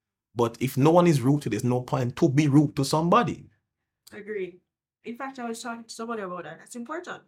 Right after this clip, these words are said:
Speaker 1: Yes, and
Speaker 2: You don't have to make a point of, and, and you can tell me this, uh, and I'm not going to get into specifics, but what's your thought on that point about persons who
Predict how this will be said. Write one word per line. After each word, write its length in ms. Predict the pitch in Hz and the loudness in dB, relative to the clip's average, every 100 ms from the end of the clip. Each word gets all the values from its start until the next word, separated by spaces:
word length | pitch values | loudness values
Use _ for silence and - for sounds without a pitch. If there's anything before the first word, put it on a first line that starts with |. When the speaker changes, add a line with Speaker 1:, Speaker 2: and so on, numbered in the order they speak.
| _ _ - | _ _ -6
Speaker 1:
Yes, 420 | 214 330 214 - - | -2 -2 -2 -4 0
and 220 | 170 165 | 0 0
Speaker 2:
You 60 | 240 | -4
don't 160 | 277 | -4
have 140 | 269 269 | -4 -6
to 120 | 285 | -6
make 160 | 262 226 | -6 -6
a 60 | |
point 360 | 190 220 190 190 | -8 -10 -10 -8
of, 220 | 180 175 - | -10 -10 -12
and, 200 | 214 - | -10 -8
and 120 | 233 | -6
you 80 | 247 | -6
can 160 | 254 240 | -8 -6
tell 200 | 226 180 | -6 -6
me 80 | 170 | -10
this, 360 | 156 - - _ _ _ | -16 -16 -16 _ _ _
uh, 160 | 208 196 - | -10 -8 -8
and 180 | 196 190 _ _ _ _ | -12 -12 _ _ _ _
I'm 120 | 208 | -8
not 160 | 214 202 | -4 -4
going 100 | 208 | -4
to 80 | 214 | -10
get 160 | 214 214 | -12 -14
into 160 | 180 185 | -18 -16
specifics, 500 | 180 185 190 214 - | -16 -16 -16 -18 -14
but 180 | - | -12
what's 300 | 208 269 294 | -6 -6 -6
your 160 | 294 294 294 - | -12 -12 -14 -6
thought 480 | 196 - - - - _ - | -4 -4 -8 -20 -20 _ -14
on 160 | 196 | -10
that 200 | 175 - | -10 -10
point 220 | - 185 _ _ _ _ _ _ _ _ | -14 -20 _ _ _ _ _ _ _ _
about 340 | - 214 214 - | -8 -2 -2 -2
persons 460 | 226 220 226 202 | -6 -6 -8 -14
who 360 | - 226 196 180 | -12 -10 -12 -18